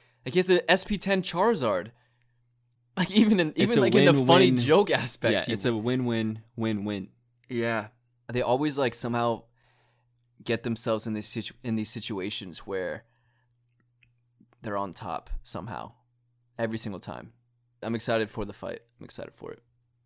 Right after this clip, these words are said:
Speaker 1: And it's crazy 'cause, like, growing up, I used to, we both used to, like, hate U F C and, like,
Speaker 2: Yeah.
Speaker 1: all that
Speaker 2: I mean,
Speaker 1: stuff.
Speaker 2: to be honest, like I said, I'm not, I, I don't really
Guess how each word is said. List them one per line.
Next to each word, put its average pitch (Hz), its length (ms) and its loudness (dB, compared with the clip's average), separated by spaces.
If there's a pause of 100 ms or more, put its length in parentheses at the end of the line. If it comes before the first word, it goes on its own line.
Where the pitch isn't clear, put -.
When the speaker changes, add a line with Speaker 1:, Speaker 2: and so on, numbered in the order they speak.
(160)
Speaker 1:
And 110 100 -4
it's 104 100 -6
crazy 101 240 -6
'cause, 104 100 -10
like, 107 120 -6
growing 117 280 0
up, 117 120 -4
I 85 60 -4
used 113 220 -4
to, 90 140 -10 (260)
we 113 120 -6
both 110 300 -6
used - 180 -18
to, - 60 -18
like, 64 140 -16
hate 104 340 -12
U 90 140 -12
F 87 100 -16
C 50 400 -14
and, 50 200 -20 (680)
like, - 140 -12
Speaker 2:
Yeah. - 40 -12
Speaker 1:
all 85 100 -6
that 90 220 -10
Speaker 2:
I 123 40 -4
mean, 147 120 0
Speaker 1:
stuff. 131 100 -6
Speaker 2:
to - 60 -20
be 143 80 -6
honest, 156 180 -8
like 135 120 -12
I - 20 -8
said, 127 160 -10
I'm 107 160 -6
not, 117 240 -10 (180)
I, 101 300 -8
I - 20 -8
don't 117 120 -8
really 107 340 -8